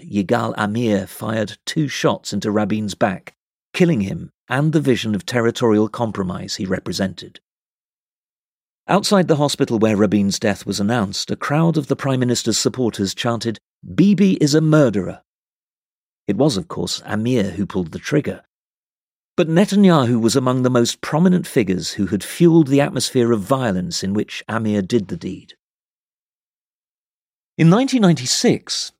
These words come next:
the Labour Party leader and Rabin's successor, Shimon Peres, called elections in the hope of reaffirming a popular mandate for the Oslo peace process. According to the polls, it was a safe bet. Netanyahu's popularity had begun to flag in the aftermath of Rabin's assassination.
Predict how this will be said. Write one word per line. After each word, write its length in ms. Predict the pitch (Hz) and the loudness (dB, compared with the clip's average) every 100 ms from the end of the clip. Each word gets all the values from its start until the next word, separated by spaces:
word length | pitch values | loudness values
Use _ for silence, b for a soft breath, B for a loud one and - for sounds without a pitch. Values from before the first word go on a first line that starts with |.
| _ | _
the 80 | 127 | 2
Labour 300 | 147 226 185 | 4 4 2
Party 320 | 175 147 131 | 2 0 2
leader 320 | 113 104 107 | 2 2 0
and 160 | 123 104 | -2 -2
Rabin's 480 | 107 87 123 113 95 | 0 0 0 -2 -4
successor, 640 | - - - 147 - 90 | -4 -4 -2 -2 -2 -8
Shimon 440 | - - 131 117 104 | -6 -2 0 0 0
Peres, 540 | 160 131 87 - - - | 0 2 0 -6 -12 -10
called 280 | - 180 165 | 0 2 4
elections 720 | 170 175 - - 95 - - | 4 4 0 -12 -12 -14 -8
in 80 | 107 | -6
the 100 | 104 | -2
hope 220 | 120 107 | -2 -2
of 160 | 113 | 0
reaffirming 560 | 113 135 123 139 123 123 | 2 2 2 0 0 -2
a 60 | - | -4
popular 420 | 143 127 120 120 | -4 -4 -2 0
mandate 480 | 139 165 107 90 - | 2 2 0 -4 -6
for 100 | 110 | -4
the 140 | 123 | 0
Oslo 340 | 120 101 104 | 0 0 0
peace 300 | 101 135 127 | 0 -4 -6
process. 580 | - 92 - - - - _ _ _ _ _ _ _ _ _ _ _ _ | -8 -14 -14 -14 -14 -18 _ _ _ _ _ _ _ _ _ _ _ _
According 360 | 156 254 277 226 | -2 0 2 2
to 100 | 180 | 0
the 80 | 165 | 0
polls, 520 | - 170 92 90 104 | 0 0 0 -4 -8
it 120 | - | -2
was 160 | 147 147 | 0 0
a 80 | |
safe 420 | 165 - 101 95 - | 0 0 -2 -4 -4
bet. 380 | 143 - - _ _ _ _ _ - | -6 -6 -20 _ _ _ _ _ -4
Netanyahu's 640 | 131 135 127 131 135 127 - | -2 0 0 2 4 2 0
popularity 600 | 113 107 104 98 101 110 | -4 0 2 2 0 -2
had 120 | 113 | -2
begun 280 | 113 101 95 | 0 0 0
to 100 | 110 | -4
flag 580 | - - 160 120 95 98 | -10 -4 -2 -2 -4 -8
in 100 | 98 | -6
the 120 | 101 | -2
aftermath 540 | 110 101 110 104 98 | -2 -2 -2 -2 -4
of 200 | 104 90 | -6 -4
Rabin's 640 | 95 98 98 98 90 87 - | -2 0 -2 -4 -4 -6 -6
assassination. 840 | - - 92 - 92 107 - - | -4 -4 -4 -6 -6 -6 -8 -14